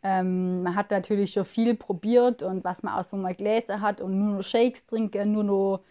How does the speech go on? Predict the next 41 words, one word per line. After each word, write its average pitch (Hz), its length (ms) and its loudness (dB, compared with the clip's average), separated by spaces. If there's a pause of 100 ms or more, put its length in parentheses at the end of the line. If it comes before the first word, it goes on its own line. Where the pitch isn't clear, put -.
(340)
ich - 80 -20
hab - 120 -18
sogar 185 280 -6
schon 190 160 -6
mal 180 100 0
nur 208 160 2
noch 190 180 -2
Reis 247 260 0
gegessen, 262 340 -4
weil 214 120 0
ich 185 80 -2
irgendwo 214 260 0
gelesen 202 360 -4
habe, 226 100 -4
dass 196 160 -6
das 185 140 -12
re-, 185 180 -8
voll 196 220 -6
gut 262 200 -4
sei. 320 280 -4 (840)
Ähm, 190 680 -2 (300)
oder 214 340 4
ja, 220 280 2
halt 233 180 0
nur 233 100 4
noch 233 100 4
so 226 160 -6
Kohlsuppe 247 760 -4
oder 208 180 -4
was 208 240 -10
weiß 196 220 -6
ich, 220 80 -4
man 202 160 0
hat 180 120 -4
wirklich 196 300 -4
halt 180 160 -4
schon 180 140 -8
jeden 190 380 -2 (200)
Scheiß 190 260 -8
ausprobiert. - 460 -10 (540)
Ähm, 185 580 -2